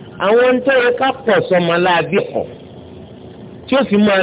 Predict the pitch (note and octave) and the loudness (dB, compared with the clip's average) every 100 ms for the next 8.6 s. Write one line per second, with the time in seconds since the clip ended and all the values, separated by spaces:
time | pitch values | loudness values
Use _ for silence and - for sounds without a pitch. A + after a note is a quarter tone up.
0 | F#3 F3+ F#3+ E3 F#3 D#3+ F3+ D#3 D3 D3 | 2 2 0 4 0 2 2 2 2 0
1 | - D3+ D3+ - F3+ F3+ G3+ F3+ F3+ F3 | 0 0 0 0 0 2 0 -2 -4 -2
2 | - G#3+ D3 D#3 D#3+ - - D3+ D3 D3 | 0 -2 -2 -4 -4 -8 -4 0 2 0
3 | - - - - - - - - G3 B3 | -2 -12 -18 -18 -18 -18 -18 -4 2 4
4 | B3+ A#3 C#4+ G3+ A#3 C4+ C4+ D#4+ C#4+ C4+ | 4 4 2 2 2 2 2 0 0 2
5 | A#3+ A#3 C4 A#3+ A3 A3+ A3 A#3+ C4+ A#3 | 2 0 0 2 2 2 2 2 2 2
6 | - C4+ A#3 G3+ - - G#3+ G#3+ C4 B3+ | 2 2 4 2 2 2 2 0 0 2
7 | A3 G#3+ G#3+ B3 D4+ C4 C#4+ A#3 A#3+ C#4+ | 4 4 4 2 0 -2 -2 0 0 2
8 | A3+ G#3 A#3+ B3 D#3+ | 2 0 0 -2 0